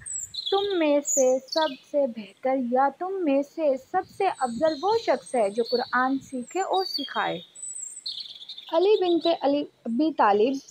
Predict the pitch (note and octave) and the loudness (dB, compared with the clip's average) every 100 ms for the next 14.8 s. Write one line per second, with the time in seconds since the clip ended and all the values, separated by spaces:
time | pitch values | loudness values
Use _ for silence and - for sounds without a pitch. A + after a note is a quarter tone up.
0 | - E4 E4+ G4 F4 D#4+ C#4 C4+ - E4+ | -2 0 2 4 6 6 6 4 4 2
1 | F#4+ G4+ _ _ - C#4 C4+ D4+ D4+ C4 | 2 -2 _ _ 0 0 2 4 4 4
2 | G3+ - A#3 B3 C4 C#4+ C#4+ D#4 D4+ D4 | 0 2 4 4 4 0 4 4 6 6
3 | D4+ D4+ D4+ C#4+ C#4 C4 C4 C4 D4+ C#4+ | 6 6 6 6 4 2 0 2 2 4
4 | B3+ B3+ - - - - - - - D#4+ | 2 0 -6 -20 -18 -18 -18 -4 2 4
5 | D#4+ D4 C4 B3+ A#3+ A#3+ E4+ G#4 F4+ F4 | 6 6 6 6 4 2 2 2 2 2
6 | F4 E4+ - B3+ A#3+ B3 D4+ - - - | 2 0 0 2 4 4 0 -4 -16 4
7 | B3+ A3 A#3+ C4 - - E4+ F#4+ G4+ - | 4 6 4 4 2 2 6 6 4 -2
8 | C#4+ - D4+ E4 G4 G#4 G#4 C#4+ B3+ C4+ | -10 2 2 4 4 4 6 4 4 4
9 | E4+ G4 - A#3+ G#3 G#3 G3+ G#3 G#3 A3 | 2 0 2 4 4 2 4 6 6 0
10 | A#3+ - F4 G#4+ - - _ _ _ - | -6 2 4 4 0 -20 _ _ _ 0
11 | E4 G#4+ - E4 E4+ - F4+ F4+ E4+ - | 2 2 2 2 2 2 0 4 0 2
12 | B3+ B3 C#4+ C#4 C4+ B3 G#3+ - - - | 2 4 6 6 4 4 2 -2 -4 -6
13 | - - C#4 C4+ B3 C4 E4 F#4+ E4+ B3+ | -8 0 4 6 8 6 6 4 6 6
14 | A#3 - C4+ E4 E4+ D4+ D4+ - | 6 2 0 4 4 4 0 -2